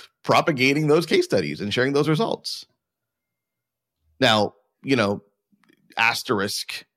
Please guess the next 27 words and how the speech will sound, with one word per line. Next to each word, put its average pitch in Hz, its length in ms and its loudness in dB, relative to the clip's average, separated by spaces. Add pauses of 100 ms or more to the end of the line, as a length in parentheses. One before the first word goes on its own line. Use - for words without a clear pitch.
(260)
applies, - 540 -2
right? 90 180 -2
Like, 92 240 -2 (580)
you 110 200 -2
may 131 100 2
not 123 180 0
get 123 140 -4
these 117 160 -6
results. - 640 -6 (640)
These 110 140 -4
people 127 200 -2
were 123 120 0
very 135 200 0
smart. 143 460 -4
They 123 120 0
executed. 104 600 -4
They 110 80 -2
did 127 160 -4
well, 139 240 0
yada, 104 220 -4
yada, 107 160 -2
yada, 131 300 -2
right? 135 280 -2 (340)
But 135 260 2 (520)
we're 131 240 2
fundamentally 156 720 0
comfortable 120 640 -2